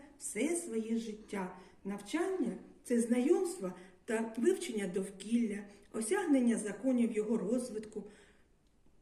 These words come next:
У ході такого знайомства, навчання ви осягнули безліч речей, як світить сонечко, місяць, як сяють зірки, як плине річка,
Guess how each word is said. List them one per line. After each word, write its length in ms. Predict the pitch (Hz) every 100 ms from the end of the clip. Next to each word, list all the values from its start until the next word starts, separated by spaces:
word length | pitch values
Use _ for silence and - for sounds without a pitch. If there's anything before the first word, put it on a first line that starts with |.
| -
У 80 |
ході 260 | 240 311 277
такого 400 | 285 285 285 285
знайомства, 560 | 247 277 381 415 - 233
навчання 640 | 240 240 254 202 190 185
ви 140 | 262 254 - -
осягнули 580 | 233 277 269 359 339
безліч 520 | 208 247 381 349 339 294
речей, 400 | 277 - 185 196
як 200 | 349 392
світить 460 | - 226 214 190 -
сонечко, 560 | 214 294 254 233 - 233 - -
місяць, 500 | 190 277 311 - 226 - -
як 200 | 330 415
сяють 360 | - 254 220 214
зірки, 560 | 208 196 - 220 294 277 - - -
як 220 | 330 403
плине 360 | 339 233 202 180
річка, 520 | 180 269 - - 214